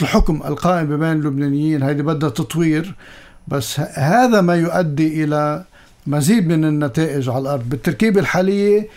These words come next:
هالقد فيك تعطي، بتركيبة مستقبلية حديثة أكتر، متطورة، آه، آه، منفتحة على، على، على الحداثة، على التطور،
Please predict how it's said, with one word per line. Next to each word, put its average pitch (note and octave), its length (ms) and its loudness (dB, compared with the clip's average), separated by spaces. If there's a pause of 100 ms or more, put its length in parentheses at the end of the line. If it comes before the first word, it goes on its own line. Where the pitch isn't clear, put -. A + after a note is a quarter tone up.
(180)
هالقد F#3 380 -2
فيك F3 160 -4
تعطي، C3+ 500 -4 (440)
بتركيبة E3 640 0
مستقبلية E3 960 0
حديثة D#3+ 640 -2
أكتر، D3 340 -4
متطورة، D3 840 0
آه، A#2+ 100 -8 (640)
آه، C2 1500 -6 (320)
منفتحة D3+ 720 0
على، C#3+ 260 -2
على، C3+ 840 -2 (540)
على C#3 220 0
الحداثة، D#3 640 0
على C#3+ 180 0
التطور، D#3+ 760 2